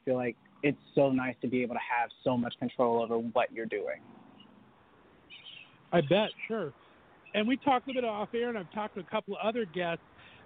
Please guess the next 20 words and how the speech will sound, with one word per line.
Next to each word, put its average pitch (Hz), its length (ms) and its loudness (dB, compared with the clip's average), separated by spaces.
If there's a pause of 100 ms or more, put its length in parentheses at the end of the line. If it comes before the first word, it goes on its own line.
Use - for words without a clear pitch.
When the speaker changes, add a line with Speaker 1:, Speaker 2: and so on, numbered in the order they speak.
(100)
Speaker 2:
that 180 200 0 (140)
now 202 280 2
with 196 220 2
this 196 120 0 (120)
whole, 190 440 2 (160)
uh, 160 200 2 (180)
covid 220 340 4
thing 190 260 -2
going 180 280 0
on, 214 320 2 (420)
really 320 240 2
the 208 180 0
face 226 280 2
of 196 100 0
entertainment 226 720 0
is 151 80 -2 (160)
changing 226 340 4
a 190 40 0
bit. 180 160 4
We're 170 120 0